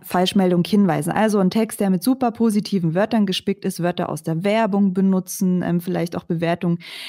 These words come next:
die sich doppeln, ähm, oder die auch ganz klar danach klingen, die sind doch von der Website, von einem Produkthersteller.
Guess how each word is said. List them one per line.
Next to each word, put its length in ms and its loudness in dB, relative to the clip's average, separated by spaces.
die 120 2
sich 180 0
doppeln, 640 2
ähm, 240 2
oder 160 2
die 220 0
auch 160 -8
ganz 220 0
klar 180 -2
danach 340 -2
klingen, 240 2
die 100 0
sind 220 -2
doch 80 -8
von 220 -4
der 140 -2
Website, 460 -4
von 160 0
einem 80 0
Produkthersteller. 880 -4